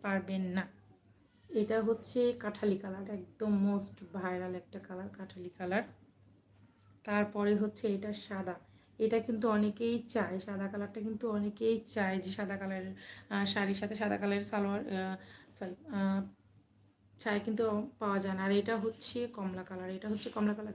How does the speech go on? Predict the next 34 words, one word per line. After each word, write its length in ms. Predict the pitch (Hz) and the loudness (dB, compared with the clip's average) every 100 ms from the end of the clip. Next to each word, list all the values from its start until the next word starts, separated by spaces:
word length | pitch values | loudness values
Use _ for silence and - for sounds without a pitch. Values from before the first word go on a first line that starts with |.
| - - - | -12 -20 -12
আর 160 | - 214 | 2 4
আমি 180 | 214 240 | 6 6
আরেকটা 260 | 226 226 240 | 4 2 0
জিনিস 280 | 226 262 | 2 4
আপনাদেরকে 440 | 285 254 233 220 214 | 4 4 4 2 2
আমি 180 | 196 180 | 2 2
বলে 300 | 160 175 170 | -4 -6 -4
দিই, 320 | 175 208 359 - - - | 2 2 2 -2 -20 -20
সেটা 340 | - 208 220 233 | -6 0 4 4
হচ্ছে 500 | 254 - - 208 262 - - - _ - - - - - _ - - - | 4 2 4 4 4 -4 -20 -20 _ -20 -20 -20 -20 -20 _ -20 -12 0
যে 160 | 196 | 4
আপনারা, 460 | 196 196 214 214 233 - - - - | 4 4 4 4 4 0 -14 -14 2
আহ, 340 | 208 202 202 | 6 6 6
যারা 300 | 214 202 214 | 4 6 6
নিতে 260 | 233 254 254 | 6 6 6
চান, 380 | 214 185 - | 6 0 -4
যারা 180 | - 208 | 2 2
এক 220 | - 247 - - | 4 0 -4 -2
পিস 220 | 277 - | -2 4
নিবেন, 320 | 208 185 170 - - - - - | 4 4 -2 -8 -20 -20 -20 0
যারা 200 | 202 208 | 4 4
এক 340 | 262 254 - - | 4 0 0 0
পিস 220 | 294 277 | 0 4
নিবেন 380 | 269 262 285 359 - - _ - | 6 6 6 2 -6 -20 _ -4
ছায়া 360 | 226 214 214 | 4 6 6
কালেকশন, 600 | 214 220 226 220 254 247 | 2 2 2 2 0 2
যারা 160 | 214 202 | 4 4
এক 180 | 208 202 | 2 0
পিস 180 | 285 277 | -6 2
নিতে 220 | 262 247 | 4 6
চাচ্ছেন 320 | 233 226 - 226 | 4 2 2 6
এই 100 | 208 | 8
রেডিমেড 440 | 202 208 233 233 - | 6 6 4 2 -2
ছায়াগুলা, 600 | - 208 208 208 208 | -2 0 4 4 4